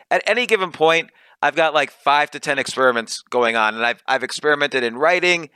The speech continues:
in business, in sales, in persuasion techniques, and in chess, for instance, these past three months, I did a huge experiment. I, I threw out,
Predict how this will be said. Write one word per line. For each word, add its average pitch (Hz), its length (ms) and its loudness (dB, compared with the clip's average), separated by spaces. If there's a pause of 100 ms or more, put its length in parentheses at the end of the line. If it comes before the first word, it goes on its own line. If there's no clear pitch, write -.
(140)
in 120 220 -12
business, 165 500 -2
in 120 160 -14
sales, 156 680 0 (240)
in 127 180 -2
persuasion 170 640 0
techniques, 160 640 0 (560)
and 160 200 2
in 180 120 -4
chess, 233 320 2
for 151 120 0
instance, 151 280 -4
these 165 160 -6
past 160 280 0
three 170 160 0
months, 185 440 -2 (500)
I 147 140 0
did 175 120 0
a 165 60 0
huge 190 260 -2
experiment. 147 640 0
I, 139 320 0 (640)
I 151 100 2
threw 190 480 4
out, 170 360 2